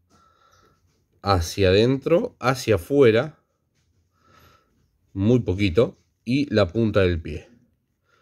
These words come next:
Y lo bueno es que te viene con el orificio para estas basecitas que te traen, que terminan siendo muy útiles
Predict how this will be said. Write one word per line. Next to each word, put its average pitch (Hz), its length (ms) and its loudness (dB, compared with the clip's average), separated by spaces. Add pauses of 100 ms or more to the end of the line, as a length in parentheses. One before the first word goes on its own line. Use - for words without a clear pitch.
(720)
Y 110 120 -2
lo 117 100 6
bueno 127 220 2
es 123 60 -4
que 127 60 0
te 113 100 -2
viene 110 180 2
con 101 140 -2
el 95 120 -2
orificio 110 680 -4
para 107 480 -2 (520)
estas 95 300 -8
basecitas 98 540 -4
que 92 100 -4
te 101 100 -2
traen, 107 440 -2 (440)
que 104 100 -10
terminan 101 500 0
siendo 110 300 0
muy 123 340 2
útiles 110 640 -4